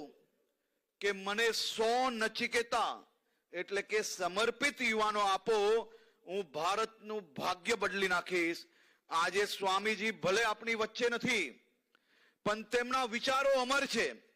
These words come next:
આજના ડિજિટલ યુગમાં જ્યારે દુનિયા આપની સામે જોઈ રહી છે, ત્યારે સ્વામીજીનો "Be fearless,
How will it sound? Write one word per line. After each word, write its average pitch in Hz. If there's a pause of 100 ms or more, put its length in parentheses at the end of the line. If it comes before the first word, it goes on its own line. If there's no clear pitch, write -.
(500)
આજના 220
ડિજિટલ 208
યુગમાં 220 (640)
જ્યારે 202 (180)
દુનિયા 220 (120)
આપની 208
સામે 240
જોઈ 233
રહી 214
છે, 180 (760)
ત્યારે 190
સ્વામીજીનો 226 (960)
"Be 196 (140)
fearless, 262